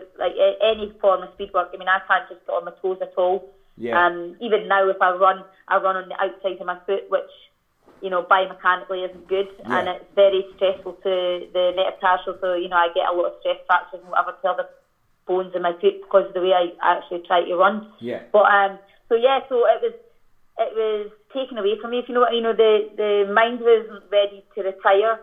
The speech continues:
Speaker 2: Yeah.
Speaker 1: and the body couldn't hold up, and, um, I really, really struggled massively for
Speaker 2: Yeah.
Speaker 1: for several years. Um,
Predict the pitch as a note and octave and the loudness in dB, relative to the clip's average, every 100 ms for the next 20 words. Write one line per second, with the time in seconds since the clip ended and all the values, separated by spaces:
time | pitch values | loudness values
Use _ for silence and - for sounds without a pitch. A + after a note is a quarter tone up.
0 | _ A2+ B2 G3 G3 F#3+ F#3 - _ _ | _ -10 0 2 2 0 -14 -20 _ _
1 | - - - G3+ G3+ G3+ - - - G3 | -14 -12 2 4 4 -6 -10 -12 -10 2
2 | G3 G3 G3+ - G3 F#3+ - _ - G3 | 2 6 4 4 -2 -4 -18 _ -4 2
3 | G3 F#3+ F#3+ - G3+ F#3+ G3 G3 G3 F3+ | 4 2 -2 0 2 2 2 -2 -2 -8
4 | F#3+ F#3+ - F#3+ G3 G3 F3+ F3+ G3 G3 | -10 -10 -4 -2 -2 -2 0 0 -4 -4
5 | G3+ G3+ F#3 F3+ A2 - _ _ _ _ | -6 -2 0 0 -2 -10 _ _ _ _
6 | _ _ - _ _ _ - F#3 F#3 - | _ _ -20 _ _ _ -2 0 0 -4
7 | - - A3+ A3 G#3 G3+ G3 G3 G3+ - | -20 0 2 2 0 -4 0 0 0 -10
8 | - F#3 F#3 F3+ F3+ | -6 -2 -2 -2 -6